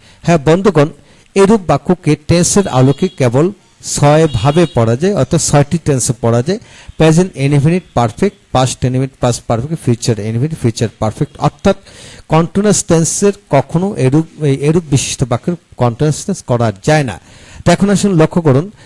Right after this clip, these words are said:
তার বাড়িতে একটি গাড়ি আছে। তার বাড়িতে কি? একটি গাড়ি আছে। There is no ca-, a car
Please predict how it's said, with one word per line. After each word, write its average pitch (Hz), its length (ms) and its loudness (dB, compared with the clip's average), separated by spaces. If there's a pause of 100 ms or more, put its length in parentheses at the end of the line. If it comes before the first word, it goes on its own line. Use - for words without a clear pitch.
(440)
তার 175 200 4
বাড়িতে 160 460 2
একটি 165 340 -2 (160)
গাড়ি 139 280 2 (100)
আছে। 123 300 -2 (100)
তার 147 120 0
বাড়িতে 170 340 0
কি? 107 220 -4
একটি 117 280 -2
গাড়ি 147 340 2
আছে। 123 400 -6 (540)
There 156 340 2
is - 120 0
no 143 280 2 (600)
ca-, 151 240 0
a 151 180 2 (140)
car 175 180 4